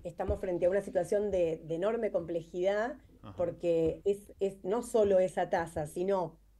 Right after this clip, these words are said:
Speaker 1: toda la ordenanza fiscal y la ordenanza impositiva que se aprobó y se trató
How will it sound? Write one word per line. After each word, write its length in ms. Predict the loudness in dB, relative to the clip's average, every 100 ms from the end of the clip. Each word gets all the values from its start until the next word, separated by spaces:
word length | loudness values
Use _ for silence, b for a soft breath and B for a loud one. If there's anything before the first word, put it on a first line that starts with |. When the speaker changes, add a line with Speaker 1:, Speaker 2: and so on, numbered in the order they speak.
| _
Speaker 1:
toda 420 | 4 4 4 0 -2
la 200 | -2 -2
ordenanza 600 | 0 0 0 -2 -6 -8
fiscal 480 | -10 -4 2 4 4
y 60 |
la 100 | 0
ordenanza 440 | 0 -4 -4 -4 -6
impositiva 720 | -4 -4 -4 -6 0 2 2
que 140 | 0
se 180 | -2 -2
aprobó 540 | -4 0 2 4 4 2
y 80 |
se 160 | -2 -8
trató 600 | -4 -4 -2 0 0